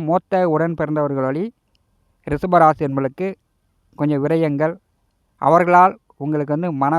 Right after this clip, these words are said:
வருத்தங்கள் ஏற்படுவதற்கான வாய்ப்புகள் உண்டு. கோச்சாரத்தில் பதினோராவது வீட்டிலே செவ்வாய் பகவான் வரும்போது மூத்த உடன் பிறந்தவர்கள் வழி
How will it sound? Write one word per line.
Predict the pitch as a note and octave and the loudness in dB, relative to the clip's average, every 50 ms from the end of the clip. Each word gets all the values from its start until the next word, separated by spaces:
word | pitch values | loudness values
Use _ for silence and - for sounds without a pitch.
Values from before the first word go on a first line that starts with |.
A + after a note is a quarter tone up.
| D#3 C#3+ | 0 0
வருத்தங்கள் | C#3 C#3+ D3+ - - D#3+ D3+ C#3+ C#3 D3 D#3+ - _ _ - C#3 D3+ | -2 -2 -4 -6 -6 -4 -4 -2 -4 -4 -6 -8 _ _ -6 -4 -4
ஏற்படுவதற்கான | D#3 D#3+ D#3+ E3 D3+ D3 C#3+ C3+ C3 C3 C3+ C#3+ D3 C#3+ C3+ | -4 -4 -4 -4 -4 -4 -4 -4 -6 -6 -6 -4 -4 -2 -2
வாய்ப்புகள் | B2+ C3+ C#3+ D3 C#3+ - C#3 B2+ A#2+ | -2 -2 -2 -4 -6 -8 -8 -8 -8
உண்டு. | A#2+ A#2 D#3+ G3+ A3+ _ _ _ _ _ _ _ _ _ _ _ _ _ _ _ _ - | -10 -10 -10 -10 -12 _ _ _ _ _ _ _ _ _ _ _ _ _ _ _ _ 0
கோச்சாரத்தில் | D#3 D#3 F#3 - - - G3 F#3+ F#3 F3+ E3 - F#3+ F#3+ F#3 E3 | 2 2 2 2 2 2 4 4 4 2 0 -2 -4 -4 -2 -2
பதினோராவது | D3+ D3+ E3+ F3+ F3+ F3+ F3+ F3 E3+ E3 | -2 -2 0 2 2 2 2 2 0 0
வீட்டிலே | D#3+ D3+ D#3+ E3 F3 E3+ - | -2 -4 -4 -4 -4 -4 -4
செவ்வாய் | C#3 C#3 D#3 E3+ E3+ E3 D#3+ | -2 0 2 2 2 0 0
பகவான் | D#3+ D#3+ D3+ C#3+ C#3 | 2 2 2 2 0
வரும்போது | C3+ C3+ B2+ B2+ B2+ A#2 B2+ C#3 D#3 F#3 F#3 _ _ _ _ _ _ _ _ _ _ _ _ _ _ _ _ _ | -2 -2 -2 -4 -4 -4 -6 -8 -8 -10 _ _ _ _ _ _ _ _ _ _ _ _ _ _ _ _ _ _
மூத்த | C#3+ C#3+ E3 F3+ - _ - F#3+ F3+ F3+ F3+ D#3+ | -2 0 0 0 -2 _ -4 -2 0 0 0 -2
உடன் | C#3+ D3+ D#3+ E3 D3+ | -2 -2 -4 -4 -4
பிறந்தவர்கள் | D#3 C#3+ C#3+ C#3+ C#3+ C#3+ C3+ C3 C3 B2 B2+ B2 | -6 -6 -4 -4 -2 -2 -2 -4 -4 -6 -8 -8
வழி | B2+ B2+ D3 G3 | -8 -8 -8 -10